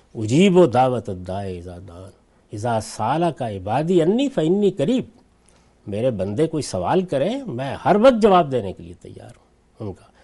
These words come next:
ان سے کہو، "پوچھو مجھ سے۔" تو یہاں سوال کیا جائے گا، پوچھا جائے گا،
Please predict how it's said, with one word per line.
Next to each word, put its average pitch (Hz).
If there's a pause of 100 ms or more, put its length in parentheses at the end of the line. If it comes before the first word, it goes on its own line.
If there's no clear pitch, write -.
(120)
ان 127
سے 185
کہو، 262
"پوچھو 262
مجھ 196
سے۔" - (600)
تو 113
یہاں 107
سوال 117
کیا 160
جائے 143
گا، 147
پوچھا -
جائے 196
گا، 208